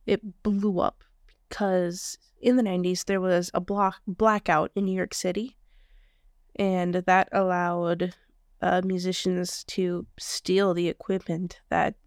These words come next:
they needed to make the music. The cost was holding them back. But when they finally had the ability to get what they needed, albeit through illegal means, they were able to finally create something that is so renowned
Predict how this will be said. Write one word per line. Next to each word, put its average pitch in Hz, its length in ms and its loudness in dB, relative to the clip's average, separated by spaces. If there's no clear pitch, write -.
they 180 360 0
needed 185 380 0
to - 80 -4
make 180 220 -2
the 190 60 -2
music. 190 540 -2
The 185 100 -4
cost - 380 -8
was 190 120 -6
holding 185 320 -4
them 180 140 -4
back. - 380 -2
But 196 120 4
when 196 200 2
they 185 100 2
finally 180 600 -2
had 180 500 0
the 185 120 -2
ability 185 640 -2
to 208 100 2
get 180 220 2
what 190 140 2
they 185 120 0
needed, 185 380 0
albeit 175 580 -2
through 180 360 -4
illegal 196 460 2
means, 175 640 -2
they 185 420 0
were 180 260 -4
able 185 240 0
to 190 140 -4
finally 180 640 -4
create 185 460 -2
something 180 360 -2
that 175 180 0
is 180 100 -4
so 190 560 0
renowned 180 840 -2